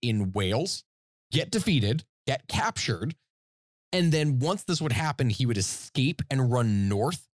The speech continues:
to the, uh, to the Brigantes, wh-, which were, remember, one of the client kingdoms that had been, uh,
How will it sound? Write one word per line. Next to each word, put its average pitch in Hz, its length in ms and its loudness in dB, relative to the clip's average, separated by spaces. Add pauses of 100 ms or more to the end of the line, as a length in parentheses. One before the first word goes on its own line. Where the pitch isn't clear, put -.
(200)
to 160 160 4
the, 123 240 4
uh, 101 400 2
to 135 100 0
the 110 80 0
Brigantes, 107 680 -2
wh-, 127 260 0
which 120 220 0
were, 113 160 2
remember, 107 320 0
one 107 120 2
of 92 60 2
the 92 80 0
client 104 340 0
kingdoms 117 360 2
that 120 120 -2
had 107 200 -2
been, 98 100 2
uh, 95 220 0